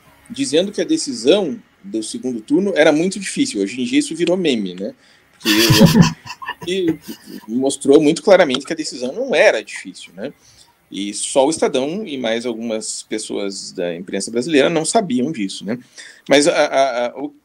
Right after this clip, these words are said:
o que eu quero dizer com isso é assim: às vezes existe, eu, eu, teve uma eleição aqui, por exemplo, em Curitiba,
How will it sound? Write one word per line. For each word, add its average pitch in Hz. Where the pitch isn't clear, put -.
o 151
que -
eu 170
quero 180
dizer 175
com 175
isso 226
é 247
assim: 139
às 143
vezes 233
existe, 170
eu, 147
eu, 139
teve 220
uma 233
eleição 135
aqui, 131
por 98
exemplo, 104
em 95
Curitiba, 147